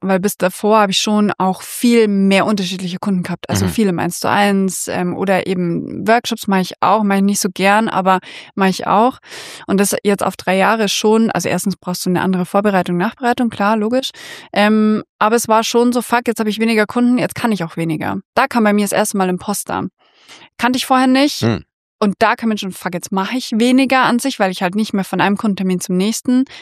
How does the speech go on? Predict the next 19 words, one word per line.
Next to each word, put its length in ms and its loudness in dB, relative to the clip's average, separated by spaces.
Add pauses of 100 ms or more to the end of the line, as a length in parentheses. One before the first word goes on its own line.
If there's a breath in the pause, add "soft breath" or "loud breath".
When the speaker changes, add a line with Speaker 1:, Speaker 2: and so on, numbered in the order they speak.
(180 loud breath)
Speaker 1:
steppe. 480 2 (260 loud breath)
Fuck, 300 -6
jetzt, 300 -10 (180)
ähm, 480 -4 (840)
verliere 260 2
ich 60 0
Kompetenz. 580 -2 (260)
Speaker 2:
Mhm. 320 -4 (160)
Speaker 1:
Und 120 2
das 160 2
hat 100 0
mich 120 -2
jetzt 160 -2
angetrieben, 540 -2
wieder, 500 2
wieder 180 -2
Gas 260 -2
zu 100 -8
geben. 320 -4